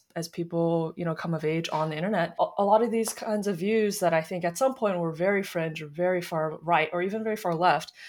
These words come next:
have become, like, mainstream sort of normal ideas, and especially for people who are extremely young to, to be faced with these kinds of ideas and, and to be shaped so early on, I think is also, I, I think for me, a reason why I, I definitely support deplatforming, while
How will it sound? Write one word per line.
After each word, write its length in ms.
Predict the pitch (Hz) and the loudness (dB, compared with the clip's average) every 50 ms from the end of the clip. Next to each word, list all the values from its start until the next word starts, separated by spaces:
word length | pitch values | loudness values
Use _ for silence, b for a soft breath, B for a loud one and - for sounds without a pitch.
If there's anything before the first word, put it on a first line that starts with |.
| B B | B B
have 140 | - 226 208 | 0 0 2
become, 360 | 220 220 - 233 233 226 214 | 2 2 4 4 4 4 4
like, 280 | 196 180 170 170 - - | 2 2 2 0 -2 -6
mainstream 640 | 185 185 190 196 196 180 - - 190 185 180 170 | -4 -2 0 0 0 -2 -4 -4 -4 -4 -4 -4
sort 140 | 170 - 170 | -6 -6 -4
of 40 | 170 | -2
normal 300 | 175 175 175 170 165 156 | -2 0 0 -2 -2 -4
ideas, 640 | 151 147 - 147 139 147 151 160 175 175 - - - | -6 -6 -6 -4 -4 -2 -2 -2 -2 -2 -2 -4 -4
and 60 | 156 | -4
especially 640 | 156 - - 196 196 - 214 196 190 180 180 175 175 170 - _ _ | -6 -4 -4 -4 -2 -2 0 0 2 2 2 2 0 0 -4 _ _
for 120 | - 165 165 | -10 -10 -10
people 340 | 165 - 185 170 208 196 202 | -8 -10 -8 -6 -4 -4 -2
who 200 | 208 202 196 190 | 0 2 2 4
are 320 | 190 190 185 185 190 - | 4 4 2 2 0 -4
extremely 380 | - 175 - - - 226 226 214 | -8 -10 -4 0 0 2 2 2
young 280 | 220 262 247 208 170 - | 2 2 2 2 0 -2
to, 340 | - 180 170 165 160 - - | 0 0 0 2 0 -2 -4
to 180 | - - - | -10 -12 -8
be 100 | 160 165 | -6 -6
faced 260 | 160 - 143 165 - - | -6 -4 -6 -6 -4 -6
with 120 | 220 214 | -6 -4
these 180 | 214 214 202 - | -4 -6 -6 -4
kinds 300 | - 214 208 208 202 214 | -4 -4 -4 -2 -2 0
of 320 | 208 208 208 208 202 - - | 0 0 0 -2 -2 -2 0
ideas 340 | 185 180 185 214 233 226 226 | 0 2 4 2 2 2 0
and, 220 | 170 156 156 160 - | -2 -4 -4 -6 -8
and 480 | 151 147 151 151 151 147 143 143 - - | -10 -10 -8 -8 -8 -8 -10 -12 -10 -6
to 100 | - 196 | -4 0
be 100 | 180 202 | 0 2
shaped 320 | 180 - - 165 170 170 165 | 2 4 4 2 2 2 0
so 260 | - - - 165 165 | 0 0 2 2 0
early 340 | 160 147 156 156 156 151 151 | 0 0 -2 -2 -2 -2 0
on, 180 | 147 160 214 247 | 0 0 0 -2
I 80 | 247 | -2
think 240 | 233 - 240 202 - | -4 -4 -6 -4 -4
is 120 | 165 - | -4 -4
also, 680 | - 147 147 - - 156 147 147 147 147 143 143 151 - _ _ - | -4 -4 -4 -4 -4 -6 -4 -4 -4 -4 -6 -6 -10 -12 _ _ -4
I, 100 | 175 - - | -4 -2 -4
I 60 | 180 | -2
think 180 | - 202 190 - | -2 -2 -2 0
for 100 | - 175 | 0 2
me, 160 | 170 170 165 | 4 4 4
a 80 | 160 156 | 4 2
reason 280 | 156 151 - 160 156 | 0 -2 -2 -2 -2
why 220 | 151 147 147 143 139 | 0 0 0 0 0
I, 340 | - - 160 147 143 - - - | -2 -4 -4 -2 -2 -4 -4 -6
I 80 | 160 156 | -6 -4
definitely 260 | 156 147 - 170 165 | -4 -4 -4 -6 -6
support 420 | - 175 - - 165 156 156 - | -6 -8 -4 -2 -2 -2 -2 -4
deplatforming, 640 | 151 151 - - - - - 185 202 214 226 240 233 B B B B B B | -10 -10 -8 -8 -8 -6 -6 -2 0 0 0 0 -2 B B B B B B
while 420 | - 185 180 175 175 170 165 - | 6 8 8 10 8 6 4 2